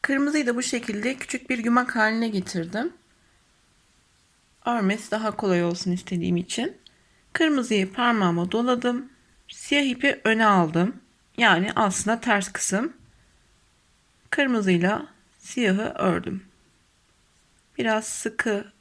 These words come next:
olsun istiyorum ilmekler. Ve kalan ilmekleri kırmızıyla örerek devam ediyorum. Buradaki bir siyahı da kırmızıya çevirmiş olacağız.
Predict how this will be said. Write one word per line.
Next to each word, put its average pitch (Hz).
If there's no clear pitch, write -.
olsun 175
istiyorum 160
ilmekler. 160
Ve 311
kalan 277
ilmekleri 190
kırmızıyla 185
örerek 233
devam 220
ediyorum. 160
Buradaki 285
bir 285
siyahı 185
da 269
kırmızıya 233
çevirmiş 165
olacağız. 180